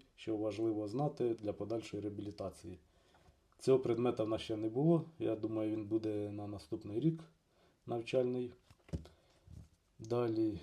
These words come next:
Innere Medizin und Geriatrie. Це внутрішня медицина та гера-, геріатрія. Вивчення хвороб внутрішніх органів з особливим аспектом, е, на меди-, на медичні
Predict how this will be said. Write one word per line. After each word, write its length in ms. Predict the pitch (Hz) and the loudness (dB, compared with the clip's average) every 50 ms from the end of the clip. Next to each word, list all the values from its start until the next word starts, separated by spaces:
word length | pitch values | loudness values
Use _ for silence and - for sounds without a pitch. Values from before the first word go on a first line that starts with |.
| - - | -6 0
Innere 400 | 131 135 143 143 139 131 123 120 | 2 4 6 8 8 10 8 8
Medizin 760 | 117 117 110 110 117 113 - - 151 147 147 139 131 127 127 | 8 6 6 4 4 2 4 4 4 4 4 2 0 -2 -2
und 360 | - 113 117 113 - 110 104 | -2 0 0 0 -2 -4 0
Geriatrie. 640 | 104 110 110 110 113 113 110 107 - - 104 101 87 80 - - _ _ _ _ - _ _ - - _ _ _ - | 2 4 6 8 8 6 6 4 0 -4 -4 -4 -4 -6 -10 -18 _ _ _ _ -20 _ _ -20 -20 _ _ _ -4
Це 580 | - 117 113 110 107 107 107 104 104 104 104 101 95 92 92 | 0 0 2 2 2 0 0 -2 -2 -4 -4 -6 -8 -10 -6
внутрішня 500 | 101 113 135 135 127 120 110 - 117 110 | 0 2 2 2 2 0 0 0 0 -2
медицина 640 | 104 107 107 104 110 110 - - 180 165 151 139 123 | 0 0 0 0 -2 2 6 8 8 8 8 6 2
та 220 | 120 - - 110 110 113 113 107 107 107 107 104 104 | 0 0 0 2 4 4 4 4 4 2 0 0 -2
гера-, 480 | 95 - 113 110 113 113 117 - - 98 | -2 -2 0 2 2 0 0 -2 -4 -4
геріатрія. 680 | 110 117 117 117 113 110 - - 104 98 95 95 90 - - - - _ _ - - - _ _ _ _ | -2 0 0 0 0 -2 -4 -6 -6 -6 -6 -8 -10 -12 -16 -20 -20 _ _ -20 -20 -20 _ _ _ _
Вивчення 400 | 110 113 120 113 - 113 110 113 | 4 4 4 4 4 2 2 0
хвороб 320 | 110 - 120 117 123 120 107 | 2 2 4 4 6 4 4
внутрішніх 600 | 117 117 107 - - - - 110 110 - - - | 2 -2 -2 -2 -4 -4 -4 -4 -6 0 4 6
органів 680 | 165 160 139 143 143 139 135 127 127 123 123 117 104 | 6 8 6 4 2 2 0 0 0 0 -2 -2 -2
з 80 | 101 | -2
особливим 680 | 110 104 - - 110 104 107 113 117 113 110 110 107 107 | -4 -4 -2 -2 0 2 4 6 6 6 6 4 2 -2
аспектом, 760 | 104 - - - - 139 135 131 131 131 - - 113 110 110 | -4 -6 -10 -4 0 2 2 2 0 -2 -4 -6 -4 -4 -4
е, 320 | 110 107 107 104 104 104 104 104 | -4 -6 -6 -8 -8 -8 -8 -8
на 120 | 107 107 | -6 -6
меди-, 420 | 107 104 107 101 101 110 110 - - _ - 131 | -4 -4 -6 -4 -2 -4 -4 -4 -6 _ -12 -6
на 100 | 117 110 | -4 -2
медичні 600 | 110 107 107 107 127 139 135 - - 113 110 110 | -2 -2 0 0 0 0 0 0 -2 -2 -2 -2